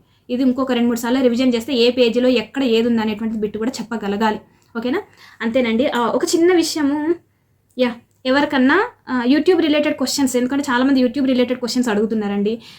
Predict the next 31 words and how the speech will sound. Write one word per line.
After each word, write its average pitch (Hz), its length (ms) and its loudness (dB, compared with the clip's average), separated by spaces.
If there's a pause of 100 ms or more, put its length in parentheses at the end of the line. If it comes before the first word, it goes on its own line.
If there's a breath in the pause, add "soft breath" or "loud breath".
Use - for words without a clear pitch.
(140 loud breath)
నాకేంటంటే 285 600 0
నన్ను, 269 340 2
సరే 254 240 0
నాకు 262 300 2
తెలిసిన 247 260 -2
ఆన్సర్సే 277 400 0
కదా, 277 420 2
మరీ 247 280 0
చెప్పకపోతే 254 360 -4
బాగోదులే 240 460 2
అని 233 120 0
చెప్పేసి 254 240 -4
అనుకుంటున్నాను. 247 580 -2 (380 loud breath)
YouTube 330 300 2
రిలేటెడ్ 302 360 0
క్వరీస్ 285 340 -2
మీకు 247 180 -2
ఏమైనా 220 240 0
ఉంటే, 220 460 -2 (320 soft breath)
అలాగే 277 400 2
ఇంకా 349 180 2
నాకు 247 300 6
సంబంధించిన 247 560 0
విషయాలు, 226 480 -2 (400 loud breath)
అంటే 240 140 0
నాకు 247 380 2
నేను 294 280 4
ఆన్సర్ 277 340 2
ఇచ్చేటువంటి 247 880 0
ఏమైనా 220 320 0
ఉంటే 220 460 0